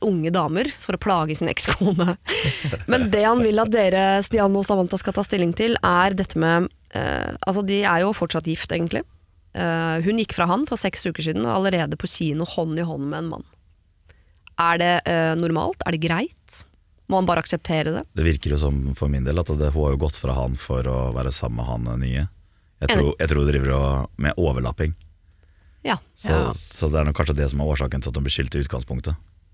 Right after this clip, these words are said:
Speaker 2: Er han nye.
Speaker 3: Altså, såpass, eh, kynisk tror jeg man må være, altså.
Speaker 2: Ja.
Speaker 3: Fordi det er ganske heftig å klare å finne, ja, altså, og så tenker jeg, hvor har de funnet hverandre? Ikke sant? Hvis han er såpass mye eldre også, det må ha,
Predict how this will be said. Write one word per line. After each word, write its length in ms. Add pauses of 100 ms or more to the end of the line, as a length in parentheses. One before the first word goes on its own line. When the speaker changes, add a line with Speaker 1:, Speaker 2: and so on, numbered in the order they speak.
(460)
Speaker 2:
Er 100
han 120
nye. 220 (580)
Speaker 3:
Altså, 280
såpass, 420
eh, 120
kynisk 460
tror 140
jeg 60
man 140
må 140
være, 260
altså. 300
Speaker 2:
Ja. 100
Speaker 3:
Fordi 300
det 80
er 180
ganske 380
heftig 400
å 60
klare 200
å 60
finne, 1000
ja, 140
altså, 240
og 160
så 140 (400)
tenker 220
jeg, 40
hvor 300
har 100
de 80
funnet 360
hverandre? 420
Ikke 80
sant? 160
Hvis 80
han 120
er 60
såpass 300
mye 160
eldre 400
også, 100
det 100
må 140
ha, 140